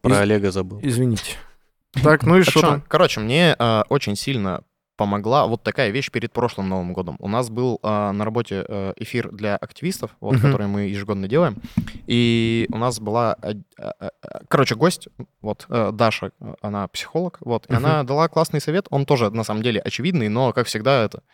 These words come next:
Speaker 3: очевидный, но сложно применяемый.
Speaker 2: Очевидно,
Speaker 3: Я говорю, «А вот
Speaker 2: невероятно.
Speaker 3: как, типа, там, вот на Новый год, э, как там, типа, вот, э, вот это умиротворение, спокойствие получить?» Короче, я его получил, э, и воспользовался просто ее советом. Совет звучит так: «Отбись от себя».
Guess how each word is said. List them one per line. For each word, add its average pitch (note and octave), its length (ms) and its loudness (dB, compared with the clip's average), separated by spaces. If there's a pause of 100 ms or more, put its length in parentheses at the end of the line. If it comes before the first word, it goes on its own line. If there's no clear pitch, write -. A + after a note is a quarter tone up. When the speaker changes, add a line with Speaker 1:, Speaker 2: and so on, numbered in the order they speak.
(120)
Speaker 3:
очевидный, D#3 480 6
но C3 100 4
сложно C#3+ 380 4
применяемый. G#2+ 640 0 (300)
Speaker 2:
Очевидно, D#3+ 360 4
Speaker 3:
Я D3 60 8
говорю, D#3 160 8
«А - 60 10
вот D#3 80 10
Speaker 2:
невероятно. C#3+ 300 10
Speaker 3:
как, C#3 100 8
типа, C3+ 140 6
там, C3 300 4
вот B2+ 200 2
на B2 80 2
Новый C#3+ 200 4
год, B2+ 420 2
э, A#2 200 -2
как C3 240 -2
там, A2+ 240 -2
типа, - 220 -8
вот, G2+ 220 -6
э, A2 60 -2
вот G2+ 180 -6
это A2+ 140 -4
умиротворение, A2 720 0
спокойствие A#2 500 -4
получить?» G2+ 360 -14 (160)
Короче, F3 260 4
я D3+ 60 8
его D3+ 120 10
получил, D#3 480 0 (100)
э, G#2+ 200 -2
и B2+ 80 -4
воспользовался C#3 520 -2
просто B2 220 -6
ее A#2+ 100 0
советом. G2 420 -6
Совет D3 320 -2
звучит A2+ 400 -6
так: G#2 160 0 (240)
«Отбись - 840 2
от D3+ 200 0
себя». A#2 300 0